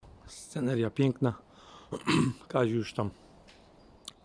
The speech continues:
drzewo dopadł. Wyjdzie kiełbaska. U mnie kotlety na razie takie malutkie,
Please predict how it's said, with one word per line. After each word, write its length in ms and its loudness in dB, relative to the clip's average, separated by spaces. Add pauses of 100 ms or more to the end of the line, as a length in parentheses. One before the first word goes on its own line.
(880)
drzewo 440 4
dopadł. 400 0 (460)
Wyjdzie 200 4
kiełbaska. 600 0 (1900)
U 120 2
mnie 140 8
kotlety 380 6
na 60 10
razie 160 8
takie 260 4
malutkie, 460 6